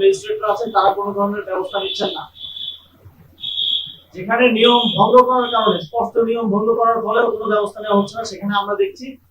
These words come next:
যে উদ্দেশ্য প্রণোদিতভাবে সম্পূর্ণরূপে নিয়ম মেনে চলার পরেও আমাদের প্রার্থীদেরকে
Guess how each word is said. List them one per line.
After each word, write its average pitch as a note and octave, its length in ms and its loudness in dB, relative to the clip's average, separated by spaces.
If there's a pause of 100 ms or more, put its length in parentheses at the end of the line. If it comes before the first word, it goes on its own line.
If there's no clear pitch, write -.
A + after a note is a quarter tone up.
(760)
যে G3 60 0 (120)
উদ্দেশ্য C4 280 2 (120)
প্রণোদিতভাবে A3+ 640 6 (1300)
সম্পূর্ণরূপে B3 680 6 (120)
নিয়ম A#3 300 6
মেনে A3+ 300 2
চলার A3 240 2 (100)
পরেও A#3 280 8 (720)
আমাদের G3+ 420 4 (380)
প্রার্থীদেরকে A3+ 680 0